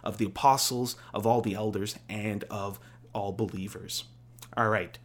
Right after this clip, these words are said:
that's chapter one. Now moving into chapter two. Chapter two, of the distribution of the keys and their power,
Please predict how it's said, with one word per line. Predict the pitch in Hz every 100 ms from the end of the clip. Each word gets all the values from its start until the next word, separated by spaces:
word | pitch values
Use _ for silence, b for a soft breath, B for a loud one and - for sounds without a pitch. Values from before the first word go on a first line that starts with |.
| -
that's | - 123 -
chapter | - 104 - 110
one. | 90 113 - B B
Now | 117 127 139
moving | 139 135 131 131 131 -
into | 117 113
chapter | 95 - 113 104 - 98 92 - -
two. | - 117 92 - - B B
Chapter | - 165 -
two, | 147 208 131 - B B
of | - 147
the | 151
distribution | 175 208 - 180 135 147 - 139
of | 135 156
the | 151
keys | - 120 98 95 - -
and | 131 127
their |
power, | 120 - 151 123 98